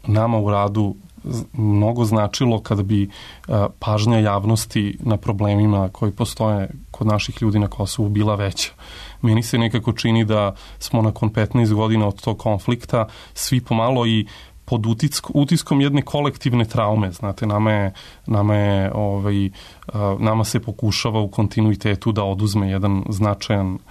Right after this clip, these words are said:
veoma značajan deo naše teritorije, a, na kome živi još uvek znatan deo našeg stanovništva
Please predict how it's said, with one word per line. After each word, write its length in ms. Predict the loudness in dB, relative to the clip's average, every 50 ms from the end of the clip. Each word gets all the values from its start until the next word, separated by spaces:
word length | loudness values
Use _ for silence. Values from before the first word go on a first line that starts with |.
| -20 -12 -6
veoma 340 | -2 0 2 2 2 0 0
značajan 640 | 0 0 0 0 0 -2 -2 0 0 0 0 -2 -4 -6 -14 -20 -20 -14 -8
deo 280 | -4 -2 0 2 2 2
naše 320 | 2 0 0 0 -2 -4
teritorije, 800 | -4 -2 -4 -4 -2 -2 -2 0 0 2 2 2 2 0 0 -4 -6 -10 _ -18 -10 -8
a, 240 | -6 -6 -4 -4 -4 -2
na 100 | -4 -4
kome 300 | -2 -2 -2 0 0 0
živi 420 | 0 0 0 0 0 0 -2 -2 -6 -12 -20 -10 -4
još 260 | -2 0 0 0 0
uvek 340 | 0 2 0 0 -4 -6 -12 -8
znatan 480 | -4 -2 0 0 0 0 0 0 0 0
deo 160 | 2 2 2
našeg 360 | 2 0 -2 -2 -6 -10 -12
stanovništva 800 | -8 -6 -4 -2 -2 0 2 2 2 0 0 -2 -2 -2 -2